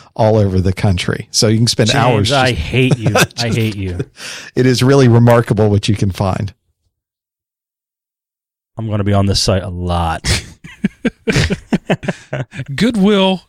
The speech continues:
Speaker 3: That,
Speaker 1: Shop goodwill dot com.
Speaker 3: I love the Goodwill. That's awesome. Shop good 'cause you're, you're getting cheap stuff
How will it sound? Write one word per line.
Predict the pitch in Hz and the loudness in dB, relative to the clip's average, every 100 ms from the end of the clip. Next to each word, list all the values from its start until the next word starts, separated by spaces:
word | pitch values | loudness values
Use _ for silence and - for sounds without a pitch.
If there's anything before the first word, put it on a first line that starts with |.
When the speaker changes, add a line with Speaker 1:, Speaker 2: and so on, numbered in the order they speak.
| - | -6
Speaker 3:
That, | 196 180 175 - | -6 -4 -8 -2
Speaker 1:
Shop | - 147 | 2 2
goodwill | 185 208 120 131 | 2 0 2 2
dot | 120 113 110 | 2 2 0
com. | - | 0
Speaker 3:
I | 160 | -2
love | 160 | -2
the | |
Goodwill. | |
That's | 147 | -4
awesome. | 143 131 131 - _ _ _ _ | -4 -6 -10 -18 _ _ _ _
Shop | - - 190 190 | -4 -2 -2 -2
good | 190 | -4
'cause | 156 190 | 0 0
you're, | 175 175 | 2 2
you're | 165 160 147 | 2 2 2
getting | 127 165 175 | 0 -2 -4
cheap | 160 185 170 | -4 -4 -4
stuff | - 208 262 - | -4 -4 -4 -12